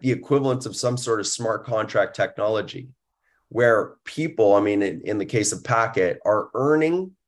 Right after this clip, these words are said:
for participating in providing infrastructure to the network. They earn some sort of coin,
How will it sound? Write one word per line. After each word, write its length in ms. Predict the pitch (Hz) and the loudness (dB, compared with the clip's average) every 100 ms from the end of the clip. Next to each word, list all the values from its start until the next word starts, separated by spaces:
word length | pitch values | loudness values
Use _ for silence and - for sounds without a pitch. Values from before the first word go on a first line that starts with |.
| _ | _
for 280 | 131 127 - _ _ _ - | -4 -4 -6 _ _ _ -6
participating 880 | - 113 - 131 147 139 117 120 117 | 0 0 2 0 0 2 2 2 2
in 160 | 107 | -2
providing 500 | 107 107 107 107 104 | -2 2 4 2 0
infrastructure 580 | 101 104 104 107 104 101 | -4 -6 -4 -2 -2 -4
to 40 | |
the 100 | 104 | -4
network. 440 | 107 98 87 92 - | 0 0 0 -2 -2
They 160 | 101 | -4
earn 340 | 92 113 120 - _ | 0 0 -2 -6 _
some 240 | - 104 104 | -8 -6 -2
sort 220 | 120 113 | 0 0
of 120 | 117 | 0
coin, 480 | - 92 90 117 | 0 0 0 -4